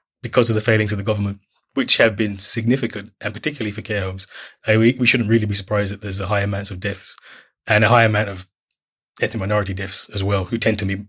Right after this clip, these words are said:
more in the front line in both of those areas. In every area of health, you find racialized health inequalities.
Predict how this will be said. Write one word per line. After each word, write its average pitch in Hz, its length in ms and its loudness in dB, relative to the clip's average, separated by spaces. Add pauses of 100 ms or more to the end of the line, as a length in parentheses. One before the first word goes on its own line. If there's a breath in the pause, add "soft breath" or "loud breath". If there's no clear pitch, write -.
more 120 420 6
in 104 80 -2
the 101 80 -2
front 107 180 -4
line 98 320 -6 (300)
in 107 100 -10
both 98 240 -4
of 95 60 -4
those 95 160 -4
areas. 95 260 -10 (320)
In 160 140 -2
every 180 400 2
area 160 440 4
of 131 100 -4
health, 180 420 -4
you 135 160 -6
find 143 320 -2
racialized 127 560 2
health 123 240 0
inequalities. 123 520 -4